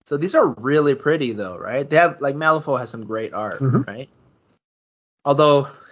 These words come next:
Speaker 1: <laughs> more art is more better. I would probably buy Malifaux just, like, pure art cards. If they had, like, a, what do you call it? Just, like, a, an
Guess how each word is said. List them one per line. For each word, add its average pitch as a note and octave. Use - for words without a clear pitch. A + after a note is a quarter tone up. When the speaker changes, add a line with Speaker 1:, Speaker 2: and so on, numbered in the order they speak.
Speaker 1:
<laughs> -
more D3
art C3
is B2
more A#2+
better. A2+
I D#3+
would A#3
probably A3+
buy D#3
Malifaux D3+
just, D#3+
like, F3+
pure D3
art A2+
cards. G#2
If B2
they D3
had, F#3
like, G3+
a, A#2+
what -
do B2
you B2+
call A2+
it? -
Just, -
like, A#3
a, C3
an B2+